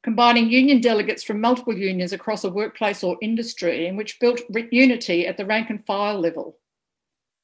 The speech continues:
an important lever in negotiations and strikes. The party challenged white Australia, building solidarity with Aboriginal people struggles, and led anti-imperialist struggles, for example, the crucial solidarity later with the Indonesian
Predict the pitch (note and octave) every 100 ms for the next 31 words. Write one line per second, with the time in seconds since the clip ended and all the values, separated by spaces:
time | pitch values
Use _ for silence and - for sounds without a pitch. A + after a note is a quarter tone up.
0 | _ _ _ _ G#3 G#3 F#3 C4 C4 C4
1 | B3+ G#3 F#3+ F3 F3 F#3+ F#3+ F#3 F#3+ -
2 | F#3 F3 F3 F3 - G3+ F#3+ - - F3+
3 | D#3+ - - - - _ _ _ _ _
4 | _ _ _ _ - B3+ D4+ B3+ - A#3+
5 | A3+ A3+ A3 G3+ F3+ - A3 G#3 A3 A#3+
6 | A#3 A#3 A3+ A3+ G3+ F#3+ G3+ G#3 G3 F#3
7 | G3 F#3 F#3+ F#3 F#3 F3+ G3+ G3 F#3 -
8 | G3+ F3+ F#3+ G3 - F#3 G#3+ A3 - A3
9 | A#3 A#3 G#3 F#3 A#3+ A3+ F#3+ - G3 F#3
10 | F3 F3+ F3 _ _ _ _ _ G3+ F#3+
11 | G3+ G3+ G3 F3+ - A3+ A#3 G3+ A3 F#3+
12 | F3+ F#3+ F3+ F3+ F#3 F#3 F#3+ F#3+ E3+ E3+
13 | - G3 G3+ F#3 F3+ F3 E3+